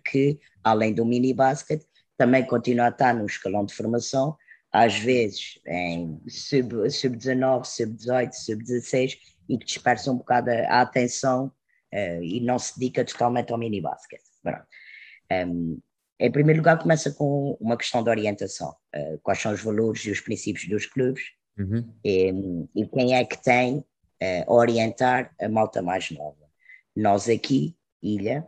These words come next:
Speaker 1: eh, independentemente de ser o clube da Lagoa, eh, de Ponta Delgada,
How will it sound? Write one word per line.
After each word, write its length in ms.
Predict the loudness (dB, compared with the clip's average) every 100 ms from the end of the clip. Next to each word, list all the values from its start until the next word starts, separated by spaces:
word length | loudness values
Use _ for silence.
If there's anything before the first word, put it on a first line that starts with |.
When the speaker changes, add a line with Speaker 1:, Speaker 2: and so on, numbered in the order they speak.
| _
Speaker 1:
eh, 320 | -6 -6 -8 -6
independentemente 960 | -8 -4 -4 -2 -4 -4 -2 -2 -4
de 80 | -14
ser 140 | -4 -2
o 120 | -2
clube 340 | -4 -2 -2
da 120 | -2 -2
Lagoa, 600 | 0 2 2 2 2 -2
eh, 220 | -4 -4
de 180 | -6 _
Ponta 260 | -4 0 2
Delgada, 640 | 4 4 6 4 4 -2